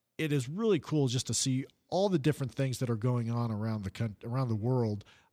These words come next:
uh, and, and some of these really unique applications, uh, and innovations that, that they're helping support. So it's just a really,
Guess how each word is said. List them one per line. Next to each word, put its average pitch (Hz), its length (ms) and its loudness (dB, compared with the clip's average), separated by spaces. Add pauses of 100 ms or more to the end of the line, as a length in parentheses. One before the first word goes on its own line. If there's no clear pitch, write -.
uh, 117 240 2
and, 127 260 -4
and 120 260 -8
some 139 200 -2
of 120 40 0
these 117 280 0
really 165 240 6
unique 127 420 0
applications, 117 920 0 (320)
uh, 113 220 0
and 123 140 -4
innovations 123 680 0
that, 113 180 0 (160)
that 113 180 -2
they're 110 140 -2
helping 113 280 -2
support. 104 460 -6
So 117 80 -2
it's 117 220 0
just 147 160 0
a 117 40 -2
really, 131 440 0